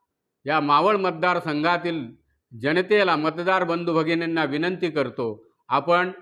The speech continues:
हे अवश्य याचा विचार करून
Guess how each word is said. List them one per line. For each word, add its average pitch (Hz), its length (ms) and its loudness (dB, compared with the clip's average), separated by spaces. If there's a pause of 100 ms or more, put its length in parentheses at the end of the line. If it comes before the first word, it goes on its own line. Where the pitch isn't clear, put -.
(260)
हे 131 80 -2
अवश्य 202 720 2 (480)
याचा 170 340 0
विचार 196 420 0
करून 156 440 0